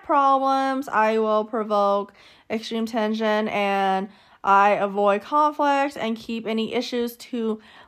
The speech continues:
myself. And I feel like these are toxic traits, and I feel that it could be fixed, but that's not always the case, especially when both parties don't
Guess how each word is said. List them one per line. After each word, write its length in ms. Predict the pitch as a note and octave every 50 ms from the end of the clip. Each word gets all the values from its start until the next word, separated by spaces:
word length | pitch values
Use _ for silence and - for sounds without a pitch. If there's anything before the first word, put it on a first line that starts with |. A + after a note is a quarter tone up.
| _ -
myself. 1400 | G3+ F#3+ F#3 F#3 G#3 A3 - - - - - - C#4 C4+ C4 C4+ C4 C4 C4 B3+ B3+ B3+ B3+ B3+ B3+ B3+ C4 B3+ -
And 420 | G#3 G#3+ G3+ G3 F#3+ F#3+ F#3+ F#3
I 200 | - - G3+ A3
feel 340 | G#3+ - - G#3+ G#3+ G#3+ G#3+
like 420 | A3 A3 G#3+ A3 G#3+ G#3+ G#3 - - - - _ _ _ _ _ _ _ _ _ _ _ _ _ _ _ _ _ _
these 360 | - A#3 A#3 A#3+ B3 B3 A#3+
are 100 | C4 B3
toxic 680 | - - - A3+ G#3 G3+ G#3+ A3+ A3 - - A#3 A3 A3
traits, 600 | - - - G#3 F#3 G3 A3 C#4 F4+ G#4+ - -
and 160 | - A3 A#3+
I 120 | A3+ A#3
feel 340 | A#3 - - G#3+ G#3+ G#3 A3 G#3+
that 180 | A3 A3+ A3
it 140 | G#3+ G#3+ G#3+
could 200 | - - G#3 A3
be 300 | A3+ A3 A3 G#3 G#3 - - - - - - _ _ _ _ _ _ -
fixed, 380 | A3 G#3+ G#3 A#3+ A#3+ - -
but 140 | - A3+ G3+
that's 220 | G#3+ G3+ G#3+ G#3+
not 160 | A3 G3+ G3 -
always 760 | - F#3+ G3+ G3+ G3+ G#3 G3+ G3+ G3+ G3+ G3+ G#3 A3 A3 - _ _ _ _ _ _ -
the 140 | G3+ G#3+ G#3
case, 520 | G#3 A3 G#3+ G3 F#3+ G3 G3 G3+ A3+ A3
especially 560 | - A3+ A3 - - G#3 G#3+ G#3+ - A3+ A3
when 320 | A3 G#3 G#3 G3+ G3 G3 F#3+
both 320 | F#3 F#3 F3+ F#3 F#3+ F#3+
parties 540 | - - F#3 F#3 F#3+ F#3+ F#3+ F#3+ G3 G3 F#3+
don't 360 | F#3+ F3+ F3+ F#3 F#3 - -